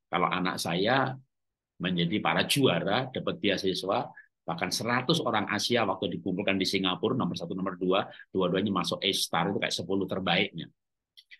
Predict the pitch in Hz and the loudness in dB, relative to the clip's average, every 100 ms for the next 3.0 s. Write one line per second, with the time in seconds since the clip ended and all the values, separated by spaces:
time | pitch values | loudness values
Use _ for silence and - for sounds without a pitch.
0 | _ _ _ _ - - 202 185 143 127 | _ _ _ _ 0 2 2 4 2 2
1 | - 127 120 123 113 107 107 131 104 82 | 4 4 4 4 4 2 4 4 4 0
2 | - _ 92 98 107 95 92 - 135 160 | -6 _ 0 0 0 2 2 4 4 4